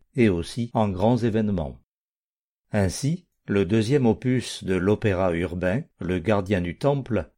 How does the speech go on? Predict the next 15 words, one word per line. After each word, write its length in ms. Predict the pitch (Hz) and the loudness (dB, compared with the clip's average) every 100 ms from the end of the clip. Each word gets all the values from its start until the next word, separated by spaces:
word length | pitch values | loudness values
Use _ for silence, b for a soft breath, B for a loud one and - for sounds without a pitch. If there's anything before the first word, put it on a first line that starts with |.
| - | -4
La 160 | 90 | -4
Porte 380 | - 131 113 - | 0 0 0 -2
des 240 | 87 90 | -6 -6
Ténèbres, 580 | - 107 92 95 117 131 - _ _ - | -2 -2 0 -2 -4 -8 -12 _ _ -4
un 160 | 110 95 | -2 -2
spectacle 640 | - 123 - 147 143 120 | 0 0 0 -6 -4 -2
de 100 | 98 | -2
rue 260 | 95 104 92 | 0 0 0
monumental 880 | 113 131 113 98 85 127 113 92 - | 2 2 2 0 0 0 0 -2 -4
imaginé 540 | - 104 104 95 107 | -2 0 0 0 -2
par 160 | 107 92 | 0 -2
la 80 | 85 | -2
compagnie 520 | 120 117 110 92 85 | -2 -2 0 -2 -2
La 140 | 87 | -2
Machine, 640 | 110 104 - - 95 135 | 0 -2 -4 -8 -4 -4